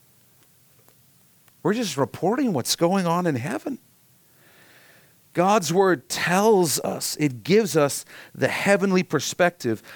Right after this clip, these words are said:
and the Lord expects that what's going on in heaven will be shared as values by his church.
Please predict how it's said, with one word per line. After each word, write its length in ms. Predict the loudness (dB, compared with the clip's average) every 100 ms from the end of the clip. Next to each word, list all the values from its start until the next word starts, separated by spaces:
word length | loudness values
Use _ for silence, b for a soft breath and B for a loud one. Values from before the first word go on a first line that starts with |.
| B
and 160 | -2 2
the 100 | 2
Lord 340 | 4 4 4
expects 880 | 2 -2 -6 0 0 0 -10 -12 -12 b b b -4
that 120 | -2
what's 300 | 2 0 0
going 340 | 0 2 2 2
on 160 | 2
in 120 | 2
heaven 500 | 0 -2 0 -4 -8 -12 _ _ _ _ _ -2
will 160 | 0
be 180 | 2 -2
shared 920 | -2 -4 -2 2 4 2 0 -6 -10 b b b -2
as 220 | -2 0
values 580 | 2 4 2 0 -4 -4
by 220 | -2 0
his 260 | -2 -8 -8
church. 540 | -8 -8 -14 -20